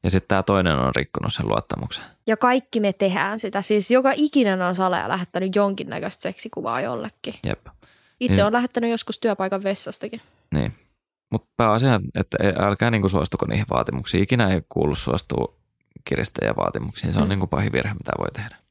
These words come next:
Speaker 2: Toi oli hyvä, että sä otit tän muuten esiin, koska toi on tosi, tosi tärkeet.
Speaker 1: Joo. Mutta tota, mi-, mut mä en tiedä, onks mä siinä mielessä vähän outo tyyppi, että musta tuntuu, että kyllä se on aika useimmiten ollut kyllä nainen, joka siihen sekstailuun on niinku lähtenyt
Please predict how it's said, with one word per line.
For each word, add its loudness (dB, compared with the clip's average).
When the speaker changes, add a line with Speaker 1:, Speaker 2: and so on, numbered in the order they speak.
Speaker 2:
Toi 6
oli 6
hyvä, 4
että -4
sä -2
otit -6
tän -10
muuten -8
esiin, -6
koska -8
toi -2
on -4
tosi, -4
tosi -10
tärkeet. -10
Speaker 1:
Joo. 2
Mutta -6
tota, -2
mi-, -2
mut 0
mä 4
en 4
tiedä, 4
onks 0
mä 6
siinä 6
mielessä 4
vähän 4
outo 2
tyyppi, 2
että 0
musta 0
tuntuu, 4
että 2
kyllä 2
se 4
on 6
aika 4
useimmiten 2
ollut 0
kyllä 0
nainen, 2
joka -2
siihen -2
sekstailuun -2
on -4
niinku -6
lähtenyt -6